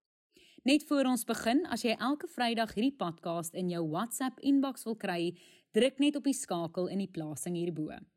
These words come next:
Laat ons wegval met hoofnuus hierdie week en dit is dat president Cyril Ramaphosa getuig het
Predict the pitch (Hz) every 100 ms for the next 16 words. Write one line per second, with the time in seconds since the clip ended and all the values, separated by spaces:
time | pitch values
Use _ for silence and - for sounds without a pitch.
0 | _ _ _ _ _ _ _ _ _ _
1 | _ - 214 220 254 233 - 196 - 233
2 | 214 208 214 180 220 - 220 - 190 277
3 | 294 165 190 214 170 247 392 359 262 262
4 | 240 240 175 175 175 - 269 285 277 240
5 | 233 220 165 165 160 175 156 165 - 233
6 | 220 - 220